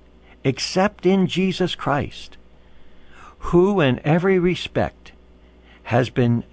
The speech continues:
tempted as we are, yet without sinning. We see this in Hebrews four fifteen. Also, Jesus, the Son of God,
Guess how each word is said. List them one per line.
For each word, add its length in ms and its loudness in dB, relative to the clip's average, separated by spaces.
tempted 560 0
as 280 4
we 240 2
are, 380 0
yet 480 0
without 560 2
sinning. 480 -2
We 160 2
see 320 2
this 320 2
in 140 -2
Hebrews 440 2
four 300 0
fifteen. 580 -2
Also, 440 2
Jesus, 680 0
the 100 0
Son 280 0
of 180 0
God, 500 0